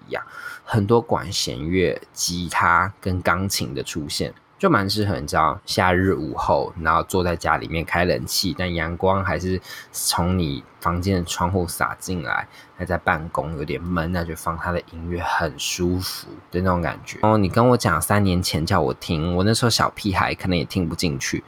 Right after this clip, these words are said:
但现在呢，我觉得你越成熟越能去理解那种比较慢一点、比较舒放、释放一点的那种音乐，就是民谣，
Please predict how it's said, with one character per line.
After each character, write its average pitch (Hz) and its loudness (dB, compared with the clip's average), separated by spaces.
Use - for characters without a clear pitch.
但 139 4
现 139 4
在 131 4
呢， 92 4
我 90 -2
觉 98 4
得 101 6
你 82 0
越 98 4
成 76 -4
熟 71 0
越 92 2
能 85 2
去 87 -4
理 80 -2
解 69 -4
那 90 0
种 69 -2
比 78 -4
较 73 2
慢 90 0
一 85 -2
点、 69 -6
比 - -8
较 95 2
舒 90 0
放、 90 0
释 - 0
放 92 0
一 95 0
点 78 -4
的 78 -6
那 85 -2
种 85 0
音 82 -6
乐， 87 -2
就 - 0
是 117 2
民 80 2
谣， - -2